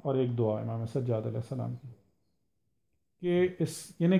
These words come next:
کس پہلو سے ہم اس کا جائزہ لینے کی کوشش کر رہے ہیں کہ امام علیہ السلام کا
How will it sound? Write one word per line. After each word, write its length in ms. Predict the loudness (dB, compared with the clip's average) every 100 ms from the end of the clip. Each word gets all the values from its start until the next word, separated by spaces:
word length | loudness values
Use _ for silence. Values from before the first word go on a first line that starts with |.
| 6
کس 440 | 4 4 -4 -8
پہلو 300 | 0 4 4
سے 120 | 4 4
ہم 140 | 4
اس 120 | 2
کا 100 | 0
جائزہ 280 | 4 4 4
لینے 280 | 4 2 2
کی 100 | 2
کوشش 360 | 0 0 -2
کر 160 | 2 2
رہے 200 | 2 2
ہیں 60 | 2
کہ 140 | 2
امام 420 | 2 2 4 4 4
علیہ 160 | 4
السلام 680 | 0 -2 0 2 4 4 0 -6 _ _ -6
کا 400 | -2 -2 -4